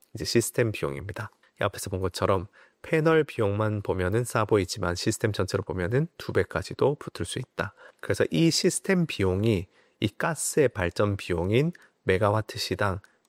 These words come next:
어, 오십오에서 팔십오 달러에 근접하는 시점이 에너지 전환의 정말 티핑 포인트지 않냐. 근데 지금 배터리 가격이 계속 떨어지고 있으니까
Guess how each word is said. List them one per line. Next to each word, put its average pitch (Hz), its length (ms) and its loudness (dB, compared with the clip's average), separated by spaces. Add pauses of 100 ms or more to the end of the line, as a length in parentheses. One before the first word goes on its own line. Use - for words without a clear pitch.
(260)
어, 85 320 0
오십오에서 104 840 2 (120)
팔십오 120 540 0
달러에 98 380 0
근접하는 123 640 0
시점이 135 680 0 (380)
에너지 117 400 2
전환의 95 560 2
정말 127 600 0 (420)
티핑 151 320 0
포인트지 95 420 -2
않냐. 85 400 -4 (280)
근데 95 260 -2
지금 101 260 0
배터리 123 340 2
가격이 95 420 0
계속 90 280 -6
떨어지고 120 380 2
있으니까 87 640 -4